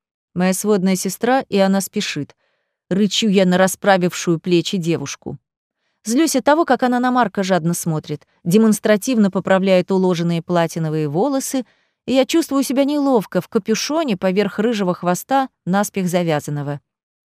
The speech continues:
Ася не унимается, тешась моей реакцией. Ножки, облаченные в тонкие колготки, выставляет, сделанным смущением одергивает короткую юбку. Застудит тебе всю, дура мелкая,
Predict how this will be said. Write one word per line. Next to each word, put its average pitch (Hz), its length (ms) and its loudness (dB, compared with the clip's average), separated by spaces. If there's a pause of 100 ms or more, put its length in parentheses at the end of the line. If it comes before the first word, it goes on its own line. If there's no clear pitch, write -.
(120)
Ася 311 280 2
не 320 140 -2
унимается, 320 760 -2 (360)
тешась 262 400 -2
моей 214 300 0
реакцией. 151 680 -4 (360)
Ножки, 277 360 -2
облаченные 180 580 0
в - 60 -16
тонкие 180 360 -2
колготки, 170 480 -2
выставляет, 170 680 -2 (320)
сделанным 240 580 2
смущением 254 720 0
одергивает 233 640 0
короткую 220 580 0
юбку. 180 460 -4 (460)
Застудит 285 560 -4
тебе 180 240 -4
всю, 180 200 -6
дура 185 300 -2
мелкая, 165 560 -2